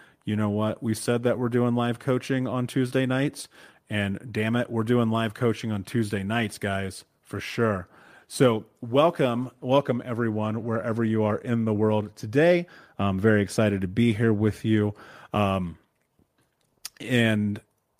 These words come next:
with this, what I want you to know and to think about here is if you're, so if you're over in the Discord, just one more time, just raise your hand if you can hear me. I'll make sure you guys can hear me. Okay, cool. Yeah, so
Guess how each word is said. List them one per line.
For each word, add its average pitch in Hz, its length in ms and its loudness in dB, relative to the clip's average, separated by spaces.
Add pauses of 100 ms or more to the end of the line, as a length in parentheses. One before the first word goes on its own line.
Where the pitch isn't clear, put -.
(160)
with 127 340 2
this, 113 640 -2 (480)
what 120 240 4
I 113 120 0
want 113 240 -4
you 110 360 -4 (300)
to 110 400 0
know 113 260 -2
and 110 100 -4
to 104 60 -6
think 123 280 -6
about 113 360 0
here 113 220 -2
is 104 120 -4
if - 160 -8
you're, 110 320 0 (220)
so - 120 2
if 151 100 0
you're 190 160 6
over 170 160 6
in 156 80 4
the 139 80 2
Discord, 117 640 2
just 110 280 -2 (100)
one 135 200 2
more 123 140 2
time, 110 420 -4
just 123 200 -4
raise 147 220 6
your 127 100 2
hand 110 220 -2
if 101 140 -6
you 107 80 -4
can 104 140 -6
hear 104 120 -4
me. 101 220 -6 (120)
I'll 113 60 -8
make 104 140 -4
sure - 120 -10
you 98 60 -6
guys 92 200 -8
can 101 120 -12
hear 98 160 -10
me. 95 200 -10 (840)
Okay, 92 300 -4
cool. - 260 -12
Yeah, - 200 -10
so 95 300 -10